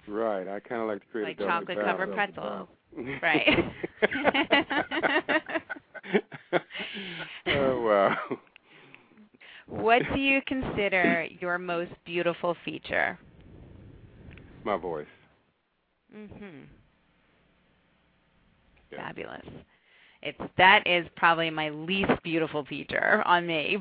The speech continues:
Speaker 2: but I'm <laughs>
Speaker 1: But it's, it's, <laughs> it's, it's in, I think, how we, uh, you know, but I think my voice. And I, I, I didn't feel this way for a while, but, uh, people have said, and, and, and, and I notice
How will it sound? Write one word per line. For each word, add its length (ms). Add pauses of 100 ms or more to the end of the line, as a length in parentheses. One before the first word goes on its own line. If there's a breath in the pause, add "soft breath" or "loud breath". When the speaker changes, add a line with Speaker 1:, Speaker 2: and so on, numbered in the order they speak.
Speaker 2:
but 380
I'm 260
<laughs> 580
Speaker 1:
But 140
it's, 120 (160)
it's, 180
<laughs> 1500
it's, 220 (180)
it's 180 (180)
in, 520
I 140
think, 280
how 160
we, 440
uh, 220 (300)
you 160
know, 220
but 160 (240)
I 100
think 200
my 120
voice. 320 (420)
And 160
I, 160
I, 240
I 40
didn't 260 (120)
feel 200
this 140 (140)
way 180
for 80
a 40
while, 440
but, 120 (540 soft breath)
uh, 120 (100)
people 280
have 120 (540)
said, 160 (300)
and, 200 (140)
and, 220
and, 240
and 200
I 100
notice 420